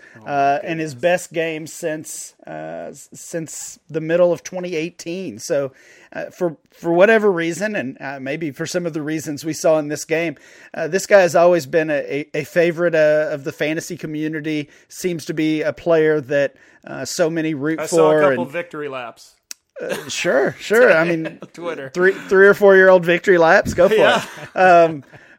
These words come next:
Speaker 2: but a, a player that, uh, seemingly collectively we, we've always been rooting for. You know, he just needs a shot. He shared the backfield with, with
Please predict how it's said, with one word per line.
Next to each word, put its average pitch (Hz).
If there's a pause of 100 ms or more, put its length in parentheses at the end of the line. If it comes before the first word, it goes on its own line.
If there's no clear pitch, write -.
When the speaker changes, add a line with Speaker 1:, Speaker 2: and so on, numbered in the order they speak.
(120)
Speaker 2:
but 196
a, 180
a -
player 202
that, 165
uh, - (840)
seemingly 208
collectively 165
we, 147
we've 151
always 160
been 147
rooting 143
for. 131
You 135
know, 135
he 147
just 156
needs 156
a 151
shot. 143
He 143
shared 147
the 143
backfield 143
with, 135 (320)
with 151